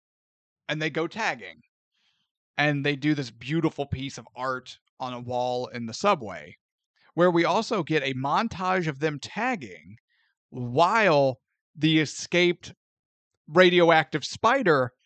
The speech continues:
dances, plays, gets thrown and flipped around. Like, the way it's incorporated into the s-, i-, into each shot, you know, in its own way is fantastic, 'cause you know the spider bite is coming, but at one point it's on his sleeve, and then it, like, gets into his shirt, but then it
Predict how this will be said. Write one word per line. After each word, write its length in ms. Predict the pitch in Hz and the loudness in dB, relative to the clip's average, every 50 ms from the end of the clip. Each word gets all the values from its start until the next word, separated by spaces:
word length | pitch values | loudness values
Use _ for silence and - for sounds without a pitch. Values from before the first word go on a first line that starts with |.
| _ _ _ _ _ _ _ _ _ _ _ - 147 135 | _ _ _ _ _ _ _ _ _ _ _ -20 -10 -2
dances, 560 | - 160 175 208 220 208 - 208 208 180 - | 0 0 2 2 0 -2 -2 -4 -4 -4 -6
plays, 720 | - - - 165 180 196 214 214 220 220 214 202 165 - | -10 -8 -2 2 4 6 6 4 4 2 -4 -6 -8 -10
gets 260 | - - 170 - - - _ | -8 -8 -8 -8 -8 -14 _
thrown 420 | - 147 143 160 180 202 220 214 202 | -6 0 2 2 2 2 0 -4 -8
and 100 | 185 165 | -10 -12
flipped 420 | - - - 175 196 208 _ - 190 | -12 -8 -4 -2 -2 -4 _ -4 -2
around. 600 | 180 160 165 165 175 180 180 185 185 190 185 170 | 0 0 2 2 2 0 0 -2 -4 -4 -4 -2
Like, 220 | - 156 147 - | -2 -2 -2 -2
the 80 | 170 165 | -2 -2
way 220 | 175 233 269 277 | -2 -2 -4 -4
it's 140 | 254 - - | -8 -8 -8
incorporated 1000 | 185 160 - - - 226 247 262 254 - 175 147 131 127 127 127 123 123 123 - | -10 -10 -8 -2 2 4 4 4 4 -2 -8 -6 -6 -8 -8 -8 -10 -12 -12 -8
into 240 | 156 175 190 180 170 | -8 -6 -4 -4 -4
the 100 | 139 139 | -4 -6
s-, 180 | 127 - - - | -10 -12 -14 -10
i-, 40 | 214 | -8
into 400 | 185 180 - 175 180 175 160 151 - | -8 -8 -8 -8 -6 -4 -4 -4 -4
each 160 | 185 196 175 - | -4 -12 -10 -8
shot, 540 | - - - - 185 165 151 113 82 - _ _ _ _ _ | -8 -8 -6 -4 -2 -2 -2 -4 -6 -10 _ _ _ _ _
you 100 | - 165 151 | -10 -6 -4
know, 140 | 143 139 | -4 -4
in 80 | 139 131 | -6 -8
its 140 | 131 127 147 | -10 -8 -6
own 140 | 147 151 151 | -6 -4 -4
way 100 | 156 151 | -6 -6
is 140 | 156 156 139 | -6 -10 -10
fantastic, 840 | - - 160 151 135 131 - - 175 180 196 180 - - 135 123 110 | -6 -4 -4 -4 -4 -6 -8 -6 -4 -4 -4 -4 -6 -8 -10 -10 -6
'cause 140 | - 147 143 | -6 -6 -4
you 80 | 143 151 | -2 2
know 240 | 156 160 180 220 226 | 6 10 10 10 10
the 140 | 202 175 156 | 10 6 -4
spider 340 | - - 160 156 135 151 139 | -4 -2 -2 -2 0 -2 -2
bite 240 | 123 143 147 135 | -2 -2 -2 -2
is 100 | 127 117 - | -6 -14 -12
coming, 520 | - - 226 277 240 123 107 98 98 110 - _ - - - - - | -4 -2 0 0 0 -2 -4 -6 -12 -14 -16 _ -20 -20 -20 -10 0
but 100 | - 165 | 2 2
at 100 | 160 123 | 2 4
one 220 | 123 147 165 180 165 | 4 6 4 4 4
point 280 | - 156 165 170 160 | 4 4 4 4 4
it's 140 | 151 131 - | 0 -4 -6
on 140 | 113 123 143 | -6 -6 -6
his 120 | 160 160 | -6 -8
sleeve, 520 | - - - 254 294 277 247 214 175 151 123 | -10 -10 -8 -4 -2 -2 0 0 0 -2 -2
and 120 | 123 127 | -4 -6
then 120 | 139 135 139 | -6 -6 -4
it, 60 | 135 | -4
like, 180 | 135 143 135 | -6 -6 -4
gets 180 | - 165 151 - | -4 -6 -4 -2
into 300 | 165 175 180 160 180 190 | -2 -2 0 0 0 0
his 100 | 202 196 | 0 -2
shirt, 440 | - - - - 262 254 233 202 - | -2 -4 2 4 6 6 6 4 2
but 80 | - 139 | 0 -4
then 160 | 151 151 165 | -2 -4 -4
it 80 | 147 | -4